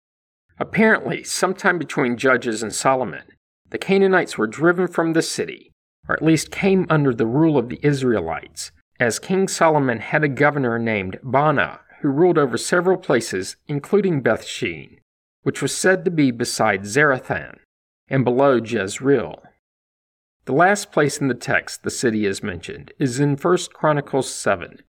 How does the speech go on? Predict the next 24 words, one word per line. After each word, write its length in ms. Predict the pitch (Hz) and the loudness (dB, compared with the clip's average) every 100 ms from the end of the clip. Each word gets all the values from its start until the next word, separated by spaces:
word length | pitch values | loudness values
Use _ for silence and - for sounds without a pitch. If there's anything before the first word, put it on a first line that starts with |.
| _ _ _ _ | _ _ _ _
where 220 | 139 143 | 0 2
we're 180 | 170 190 | 4 4
told 340 | 185 139 120 | 2 2 2
it 140 | 90 - | 0 -2
was 220 | 117 113 | -4 0
then 180 | 151 180 | 0 2
a 80 | |
city 460 | 175 - 123 107 - | 0 0 0 -2 -2
under 220 | 160 180 180 | 0 0 0
the 80 | |
control 560 | - 160 - 120 107 107 | -2 -4 0 0 2 0
of 100 | 117 | -4
the 80 | 113 | -8
tribe 360 | - 107 107 | -2 0 0
of 120 | 98 98 | -4 -6
Ephraim. 560 | 180 185 - 110 82 - _ _ _ _ _ _ - | -6 -6 -4 -4 -4 -10 _ _ _ _ _ _ -12
How 240 | - 185 | 0 0
it 100 | 190 | 0
went 240 | 165 139 - | 0 0 0
from 220 | 123 123 | -4 0
western 420 | 139 143 - 165 | 0 0 -2 0
Manasseh 560 | 156 131 101 - 113 95 | 2 2 -2 -4 -6 -8
to 200 | - - | -12 -6
Ephraim 720 | 170 165 139 123 95 80 - | -6 -2 0 0 -2 -6 -14